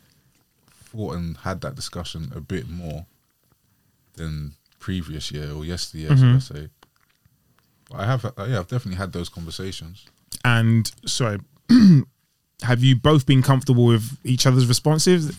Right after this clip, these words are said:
Speaker 2: responsive, if that makes any sense?
Speaker 1: Yeah. Yeah, open to, oh, like, yeah, it's a, it's a mature conversation.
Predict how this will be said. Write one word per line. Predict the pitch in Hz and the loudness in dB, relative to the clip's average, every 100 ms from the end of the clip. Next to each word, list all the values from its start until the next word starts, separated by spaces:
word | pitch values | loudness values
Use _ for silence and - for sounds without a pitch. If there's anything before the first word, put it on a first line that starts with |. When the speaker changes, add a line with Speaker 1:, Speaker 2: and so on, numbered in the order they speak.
| 131 | -2
Speaker 2:
responsive, | 127 156 151 185 | 0 2 2 2
if | 156 | 2
that | 156 | 0
makes | 156 170 | 2 2
any | 160 | 2
sense? | 185 220 - - | 2 -2 -6 -8
Speaker 1:
Yeah. | 277 285 139 87 - _ _ - _ _ 196 | -8 -2 -2 -2 -6 _ _ -20 _ _ -8
Yeah, | 123 82 - | -6 -6 -8
open | 160 156 139 123 | -10 -6 -4 -4
to, | - | -6
oh, | 170 131 | -14 -10
like, | 131 127 | -10 -10
yeah, | 170 156 90 | -10 -10 -8
it's | - | -8
a, | 110 107 - _ _ _ _ - | -8 -8 -12 _ _ _ _ -14
it's | 117 | -8
a | 120 | -4
mature | 120 - 131 | -4 -4 -6
conversation. | 117 101 101 98 135 101 78 | -6 -8 -8 -6 -6 -6 -10